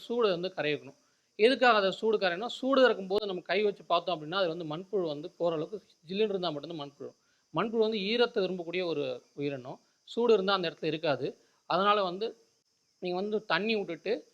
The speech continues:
ஜில்லுன்னு ஆனதுக்கு அப்புறம் தான் நீங்க வந்து மண்புழு விடணும். இப்ப நான் சொன்ன பன்னெண்டு, நாலு, மூணு இந்த தொட்டி சைஸுக்கு நம்ம வந்து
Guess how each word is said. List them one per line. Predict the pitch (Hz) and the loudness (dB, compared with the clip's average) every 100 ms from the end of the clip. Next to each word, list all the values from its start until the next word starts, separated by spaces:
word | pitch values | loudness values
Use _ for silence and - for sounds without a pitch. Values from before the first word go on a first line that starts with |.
| 156 | -4
ஜில்லுன்னு | 196 226 226 | -2 0 0
ஆனதுக்கு | 190 175 156 | -2 -2 -6
அப்புறம் | 170 160 | -4 -4
தான் | 196 | -4
நீங்க | 170 | -4
வந்து | 147 151 | -8 -10
மண்புழு | 143 147 143 | -14 -8 -8
விடணும். | 123 123 _ _ _ | -8 -10 _ _ _
இப்ப | - 175 | -10 -4
நான் | 175 196 | 2 2
சொன்ன | - 214 226 - | 0 -4 -6 -2
பன்னெண்டு, | 170 214 220 214 220 | 0 0 2 4 4
நாலு, | 170 180 196 | 4 2 2
மூணு | 180 180 175 | -2 -4 -6
இந்த | 196 208 | -2 -2
தொட்டி | 208 190 220 | -2 -6 -8
சைஸுக்கு | 190 170 151 147 - 220 | -6 -6 -6 -10 -6 -6
நம்ம | 170 160 | -6 -6
வந்து | 156 151 226 | -8 -6 -8